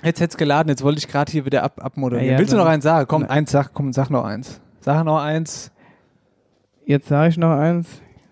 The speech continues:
Speaker 1: Hä?
Speaker 2: Gut, jetzt ist auch schon wieder
Speaker 1: Jetzt ist es
Speaker 2: ich
Speaker 1: auch wieder, ey, gut, wir hatten, wir haben hier im Hühnerstall immer so ein bisschen
Speaker 2: Das
Speaker 1: schlechter
Speaker 2: ist,
Speaker 1: Empfang.
Speaker 2: das ist blöd.
Speaker 1: Das ist ein bisschen blöd.
Speaker 2: Müssen Sie
Speaker 1: Lassen
Speaker 2: mal
Speaker 1: wir
Speaker 2: so
Speaker 1: sein.
Speaker 2: ein Warte mal, äh,
Speaker 1: Eben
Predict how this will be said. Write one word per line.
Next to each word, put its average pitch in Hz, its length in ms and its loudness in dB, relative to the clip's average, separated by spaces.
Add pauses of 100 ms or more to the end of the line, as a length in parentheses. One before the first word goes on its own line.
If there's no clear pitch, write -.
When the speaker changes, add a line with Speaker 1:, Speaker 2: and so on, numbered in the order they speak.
(640)
Speaker 1:
Hä? 147 160 2 (2000)
Speaker 2:
Gut, 143 160 2
jetzt 135 160 -2
ist 151 160 -4
auch 160 60 0
schon - 240 -4
wieder 160 140 2
Speaker 1:
Jetzt 175 120 -2
ist 214 160 2
es 220 140 2
Speaker 2:
ich 214 40 2
Speaker 1:
auch 208 160 2
wieder, 208 220 0
ey, 185 100 0
gut, 196 220 0
wir 185 120 2
hatten, 208 180 2
wir 185 240 2
haben 208 120 2
hier 208 120 4
im 185 80 2
Hühnerstall 185 400 2
immer 175 160 2
so 156 80 2
ein 139 60 -4
bisschen 143 180 0
Speaker 2:
Das 131 60 0
Speaker 1:
schlechter 156 160 2 (120)
Speaker 2:
ist, 127 40 -2
Speaker 1:
Empfang. 127 180 0
Speaker 2:
das 202 80 2
ist - 80 -8
blöd. 151 280 2 (320)
Speaker 1:
Das 139 100 0
ist 143 40 -2
ein 147 40 -10
bisschen 127 220 0
blöd. 156 220 2
Speaker 2:
Müssen 175 160 -2
Sie 160 80 -6
Speaker 1:
Lassen 147 200 2
Speaker 2:
mal - 20 -2
Speaker 1:
wir 139 60 0
Speaker 2:
so 135 60 0
Speaker 1:
sein. 165 260 2
Speaker 2:
ein 208 40 -6 (680)
Warte 208 140 0
mal, - 200 0
äh, 220 400 2 (840)
Speaker 1:
Eben 185 300 2